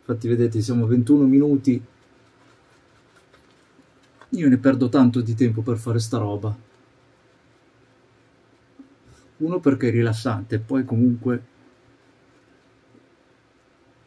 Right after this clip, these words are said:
cerco di rendere la pelle pronta a una rasatura.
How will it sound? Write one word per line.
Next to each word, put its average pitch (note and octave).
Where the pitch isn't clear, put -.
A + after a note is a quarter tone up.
cerco B2+
di A#2+
rendere A#2+
la A2
pelle B2
pronta A2
a A2+
una A2
rasatura. G#2